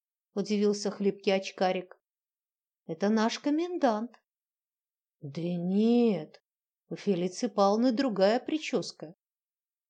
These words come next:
Самой Фелиции Павловне было наплевать, пусть даже ее не узнают. Она умерла несколько часов назад и, сидя в холодной луже, уже пошла синими пятнами.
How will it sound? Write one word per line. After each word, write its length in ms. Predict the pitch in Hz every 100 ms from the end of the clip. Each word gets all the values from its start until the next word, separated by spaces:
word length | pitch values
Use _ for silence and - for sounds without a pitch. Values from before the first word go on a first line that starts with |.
| _ -
Самой 540 | - 170 180 285 427
Фелиции 540 | - 381 370 359 -
Павловне 520 | 320 302 294 285 269 254
было 280 | 349 403
наплевать, 760 | 226 254 190 165 147 143 - - _ _ _ _ -
пусть 340 | 359 349 -
даже 260 | 196 196 180
ее 220 | 170 170
не 120 | 165
узнают. 640 | 156 156 156 147 139 - - _ _ _ _ _ _ -
Она 180 | 359 466 453
умерла 380 | 392 370 403 403
несколько 480 | 349 359 330 311
часов 400 | 311 294 - 330
назад 500 | 285 294 285 240 240 _ _ _ _ _ _
и, 140 | 320
сидя 280 | 349 392 294
в 40 | -
холодной 500 | 247 254 240 226 247
луже, 380 | 294 349 220
уже 200 | 180 180
пошла 400 | 254 165 - 180
синими 420 | 190 - 190 175 175
пятнами. 600 | 165 147 - 156 156